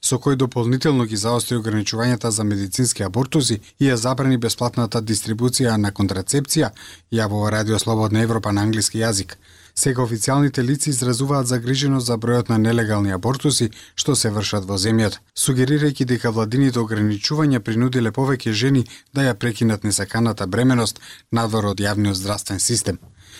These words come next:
Жените кои бараат абортуси во Иран често се подпираат на црниот пазар,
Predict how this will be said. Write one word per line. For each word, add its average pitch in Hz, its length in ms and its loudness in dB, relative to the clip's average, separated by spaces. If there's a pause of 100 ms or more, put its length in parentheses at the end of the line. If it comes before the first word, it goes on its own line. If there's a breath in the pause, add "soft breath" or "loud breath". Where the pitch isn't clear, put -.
(140 loud breath)
Жените 135 400 2
кои 127 160 2
бараат 127 400 0
абортуси 120 540 -2
во 117 160 0
Иран 127 220 2
често 113 340 -2
се 110 140 0
подпираат 110 560 0
на 113 80 2
црниот 104 500 0
пазар, 110 300 0